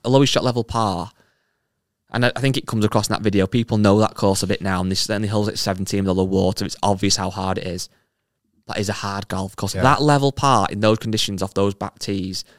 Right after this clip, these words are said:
Speaker 1: I would say, I know it's hard to say this, but would be a five under a normal
Speaker 2: I
Speaker 1: park
Speaker 2: think
Speaker 1: run
Speaker 2: so.
Speaker 1: course, if
Speaker 2: Oh,
Speaker 1: that makes
Speaker 2: easily.
Speaker 1: sense.
Speaker 2: Yeah.
Speaker 1: Like,
Speaker 2: Well, i-, if he played the same golf there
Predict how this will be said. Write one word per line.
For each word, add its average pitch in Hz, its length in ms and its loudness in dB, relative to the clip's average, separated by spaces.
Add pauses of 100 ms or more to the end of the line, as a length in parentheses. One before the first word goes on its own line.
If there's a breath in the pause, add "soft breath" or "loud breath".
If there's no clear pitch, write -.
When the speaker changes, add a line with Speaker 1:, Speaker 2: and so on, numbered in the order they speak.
(380 soft breath)
Speaker 1:
I 120 160 4
would 113 160 4
say, 104 160 2
I - 40 4
know 110 80 4
it's - 100 -4
hard 101 240 0
to 98 80 -6
say 98 180 2
this, 92 140 2
but - 160 2
would 117 260 6
be 101 140 4
a 98 60 0
five 95 380 -2
under 95 260 -2
a 82 60 -2
normal 98 560 4
Speaker 2:
I - 40 -6
Speaker 1:
park 104 240 0
Speaker 2:
think 107 120 -4
Speaker 1:
run 90 40 -2
Speaker 2:
so. 87 200 0
Speaker 1:
course, 85 260 -4
if - 20 0
Speaker 2:
Oh, 123 60 2
Speaker 1:
that 110 140 2
makes - 160 0
Speaker 2:
easily. 135 120 2
Speaker 1:
sense. 92 240 -6
Speaker 2:
Yeah. 120 200 0
Speaker 1:
Like, - 460 -10
Speaker 2:
Well, 190 140 -4
i-, 165 180 -8
if 147 140 -4
he 208 160 2
played 170 260 6
the 147 60 0
same 151 340 2
golf 131 300 0
there 110 500 -2